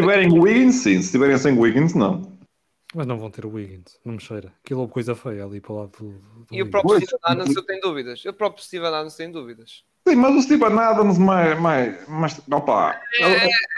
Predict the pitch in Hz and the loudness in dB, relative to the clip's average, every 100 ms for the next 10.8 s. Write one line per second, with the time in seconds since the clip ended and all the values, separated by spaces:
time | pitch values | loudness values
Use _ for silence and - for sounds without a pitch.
0 | 247 240 220 214 220 190 - 139 120 - | -2 -2 -4 -4 -2 -2 -2 -6 -6 -10
1 | 117 _ _ 381 294 120 233 254 202 214 | -20 _ _ -2 2 4 2 2 2 4
2 | 254 240 208 - - 180 226 208 185 175 | 4 4 0 -4 0 2 4 4 2 4
3 | 180 180 160 151 151 165 151 151 151 147 | 4 4 4 4 4 4 4 2 2 0
4 | 139 139 139 135 127 131 123 - 143 131 | 2 2 0 0 0 2 2 0 -2 -2
5 | 127 127 139 131 135 123 113 95 95 104 | -2 0 0 0 0 0 2 2 4 4
6 | 127 139 139 131 143 135 131 135 131 127 | 4 4 4 2 2 0 0 0 2 0
7 | 127 123 - 120 113 - 110 113 107 107 | 0 0 2 2 2 0 -2 0 -2 -2
8 | 95 90 82 123 175 156 196 185 190 180 | -2 -4 -4 -6 -8 -8 -14 -14 -12 -8
9 | 175 160 160 160 156 143 - _ 147 127 | -6 -6 -6 -6 -8 -16 -20 _ -16 -14
10 | 143 160 160 151 - - 175 139 | -12 -10 -10 -14 -18 -4 -2 0